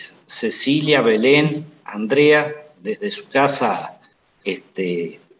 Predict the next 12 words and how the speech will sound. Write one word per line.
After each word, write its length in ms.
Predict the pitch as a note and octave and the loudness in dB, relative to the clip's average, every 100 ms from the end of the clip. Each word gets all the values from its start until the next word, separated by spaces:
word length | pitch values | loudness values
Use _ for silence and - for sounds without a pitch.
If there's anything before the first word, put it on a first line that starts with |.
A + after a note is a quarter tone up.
| _ | _
desde 280 | A2 G#2 G#2+ | -2 0 0
su 160 | - | -2
estudio 400 | A#2 C3+ C#3+ C3+ | -2 0 2 2
particular, 680 | B2+ A#2 C3 C3+ C3+ C#3+ - | 2 -2 -4 -2 0 2 0
haciendo 420 | A#2+ - C#3 C3+ A#2 | -2 0 2 2 0
los, 300 | G#2 - - | -4 -10 -4
todos 160 | C#3+ | -2
los 120 | B2+ | 0
malabares 600 | A2+ A#2 B2+ C3+ D3 B2 | -2 -2 0 2 2 0
necesarios 640 | A#2 A#2 C3+ - D3+ C#3+ B2+ | -2 -4 -4 -2 0 0 -2
para 260 | A#2 G#2+ | -4 -8
que 380 | - F#2+ E2+ D#2 | -10 -10 -10 -12